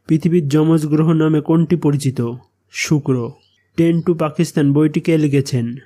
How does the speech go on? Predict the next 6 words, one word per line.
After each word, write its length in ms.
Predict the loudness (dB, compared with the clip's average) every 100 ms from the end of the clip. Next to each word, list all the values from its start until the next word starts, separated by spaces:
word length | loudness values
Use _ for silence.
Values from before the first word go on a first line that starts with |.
| _ _ -4
খুশবন্ত 520 | -2 0 0 0 -2
সিং। 200 | -2 -2 -2 _
সমুদ্রগুপ্তের 800 | -2 2 2 2 2 0 0 -4
সভাকবি 540 | 0 0 0 0 -2
কে 180 | 0 0
ছিলেন? 440 | 0 -2 -2 -6